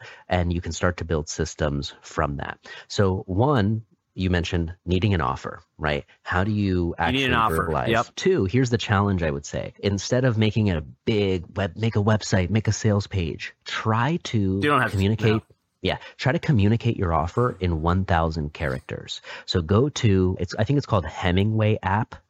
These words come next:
Speaker 1: dot com. And what it does,
Speaker 2: Hmm.
Speaker 1: when you put your cop-, any writing in there, it scores it based on reading level. You never want your reading level and stuff to be above sixth grade or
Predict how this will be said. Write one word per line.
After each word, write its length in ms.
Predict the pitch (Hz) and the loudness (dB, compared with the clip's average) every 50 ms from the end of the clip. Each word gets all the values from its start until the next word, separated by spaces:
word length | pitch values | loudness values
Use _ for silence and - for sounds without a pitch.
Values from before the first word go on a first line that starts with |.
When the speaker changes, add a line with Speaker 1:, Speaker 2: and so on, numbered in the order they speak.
| - | -2
Speaker 1:
dot 220 | - 82 78 - - | -2 0 0 -2 -4
com. 400 | - - 78 76 90 127 151 147 - - - - - - - - | -6 -2 0 2 2 0 -2 -6 -10 -16 -16 -16 -16 -16 -10 -4
And 220 | - 95 92 92 | 0 0 0 2
what 120 | 87 92 90 | 2 2 0
it 120 | 82 76 | 0 -2
does, 320 | 78 117 - 160 147 139 117 | 0 2 2 4 4 2 2
Speaker 2:
Hmm. 60 | 92 | 2
Speaker 1:
when 120 | 90 90 | 2 2
you 120 | 104 131 139 | 2 0 0
put 320 | - - 123 127 - 107 | -2 0 0 0 0 0
your 420 | 98 92 90 87 87 87 87 90 _ _ _ _ - | 0 0 0 0 0 -2 -4 -8 _ _ _ _ -8
cop-, 320 | - - 90 82 - _ - | -2 0 0 0 0 _ -2
any 260 | 90 92 101 95 92 | 0 2 2 2 2
writing 420 | 82 82 82 85 82 87 82 78 | 2 0 0 0 0 0 0 0
in 140 | 80 82 87 | 0 0 0
there, 280 | 101 113 139 151 156 - - - - - _ _ | 0 0 -2 -2 -6 -8 -14 -20 -20 -20 _ _
it 240 | - 104 98 - - | -2 -2 -2 -2 -6
scores 520 | - - - - - 113 143 151 156 131 123 | -12 -12 -10 -4 0 0 2 2 0 0 0
it 220 | 104 95 90 _ | 0 0 -2 _
based 360 | - 92 90 90 - - - | 0 0 0 0 -2 0 0
on 180 | 90 87 87 80 | 2 2 2 0
reading 320 | 78 85 101 101 92 85 | 0 0 2 2 2 0
level. 420 | 76 71 78 - - - 50 - - - - - - - | 0 -2 -4 -4 -6 -8 -10 -10 -12 -18 -20 -18 -10 -2
You 100 | 101 104 | 0 2
never 260 | 98 101 123 156 180 | 2 4 2 2 0
want 360 | 185 156 131 131 131 127 - - | 0 2 2 2 2 0 0 0
your 120 | 113 98 | 2 2
reading 320 | 87 87 87 87 92 92 | 2 2 2 2 2 2
level 520 | 90 92 92 87 92 92 92 92 92 85 - | 2 2 2 2 2 2 2 2 0 -2 -2
and 180 | - 95 92 95 | -2 -2 -2 -2
stuff 320 | - - - 92 90 - - | -2 0 0 0 0 0 -2
to 100 | - - | -4 -2
be 220 | - 87 82 - - | 0 0 -2 -2 -2
above 460 | - 76 71 - 80 80 82 80 - | -6 -6 -2 0 0 0 0 -2 -4
sixth 380 | - - - - 85 - - - | -10 -8 -6 -6 -6 -6 -6 -10
grade 440 | - 80 78 80 80 78 78 78 73 | -6 -4 -2 -2 0 0 -2 -2 -2
or 300 | 71 71 71 69 67 | -2 -2 -2 -2 -4